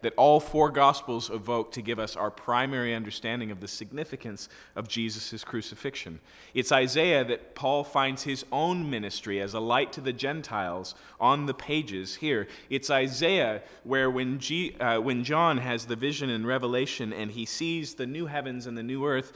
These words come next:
he takes that language for what he's seeing from the book of Isaiah.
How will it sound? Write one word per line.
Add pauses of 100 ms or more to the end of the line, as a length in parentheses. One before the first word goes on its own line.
(160)
he
takes
that
language
for
what
he's
seeing
from
the
book
of
Isaiah.